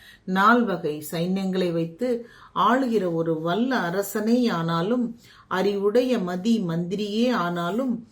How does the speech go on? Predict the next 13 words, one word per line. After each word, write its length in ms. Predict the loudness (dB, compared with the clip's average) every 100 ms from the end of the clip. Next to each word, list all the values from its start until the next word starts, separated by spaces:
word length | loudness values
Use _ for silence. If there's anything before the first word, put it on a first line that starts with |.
| _ _ -2
இன்னும் 720 | 2 2 2 0 -4 -8 -12 _ -4
எத்திர 480 | -2 0 2 2 2
வல்லபம் 520 | 0 0 0 0 -2
படைத்த 560 | 0 -2 -2 -4 -4 -4 -4
யாவரானாலும், 1040 | -4 -4 -2 0 -2 -2 -2 -2 0 -2 -4 -10 _ _ _ 0
பிறவி 420 | 2 4 2 0
பிணி 720 | 0 2 4 2 0 -4 -8
என்று 300 | -4 -2 -4
சொல்லப்பட்ட 960 | -4 -2 0 -2 -2 -6 -8 -8 -6 -6
மரண 440 | -4 -2 0 0
ஆபத்தை 560 | 0 0 -2 -2 -6 -4
தடுக்க 480 | -2 0 -2 0 2
முடியாதே. 920 | 2 0 -2 -2 -2 0 -2 -4